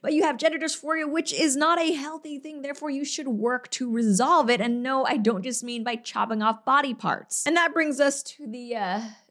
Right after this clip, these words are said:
the pronoun issue. Charlotte, Charlotte did refer to <laughs> God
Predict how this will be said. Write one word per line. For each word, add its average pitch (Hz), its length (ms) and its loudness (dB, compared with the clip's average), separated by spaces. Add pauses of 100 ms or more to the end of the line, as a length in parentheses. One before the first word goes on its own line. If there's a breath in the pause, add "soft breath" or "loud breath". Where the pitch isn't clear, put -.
the 202 120 0
pronoun 262 680 0
issue. 170 720 0
Charlotte, 190 580 0
Charlotte 190 480 -2
did 202 180 -4
refer 196 340 -2
to - 400 -4
<laughs> 185 140 -8
God 208 220 0